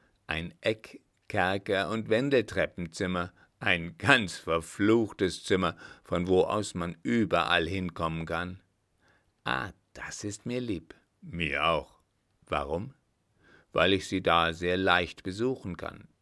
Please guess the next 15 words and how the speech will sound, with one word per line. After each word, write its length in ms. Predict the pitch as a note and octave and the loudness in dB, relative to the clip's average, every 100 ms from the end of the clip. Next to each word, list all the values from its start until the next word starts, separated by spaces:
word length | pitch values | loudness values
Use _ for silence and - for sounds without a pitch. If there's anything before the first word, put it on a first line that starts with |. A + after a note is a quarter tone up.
| _ | _
Überhaupt 560 | F#2 D#2 D2+ G#2 - - | -4 -2 2 2 2 -4
scheint 360 | - F2 E2 | -2 -2 -4
die 80 | E2 | -8
gnädige 480 | F#2+ F#2+ F#2 F#2+ F2+ | -4 -2 0 0 -4
Frau 320 | - F2 G2+ | 0 0 2
dieses 400 | G#2 G#2 G#2 - | -2 -6 -8 -8
Zimmer 400 | - G2+ G2 - | -8 -4 -4 -6
Ihnen 500 | A#2 B2 B2 A#2+ - - - - | -4 -2 -2 -6 -10 -18 -20 -12
nicht 400 | - D2+ - - | -6 -6 -6 -6
ohne 420 | - G2+ G2+ F2+ | 0 2 2 0
alle 240 | G2 G2 | 0 2
Absicht 580 | E2 E2+ - G#2 F#2 - | 2 0 -2 -4 -4 -8
gegeben 520 | - A2 A#2+ B2+ F#2+ | -8 -2 0 0 -2
zu 160 | - D#2+ | -4 -2
haben." 420 | D#2 D2+ E2 E2 | -2 -4 -8 -18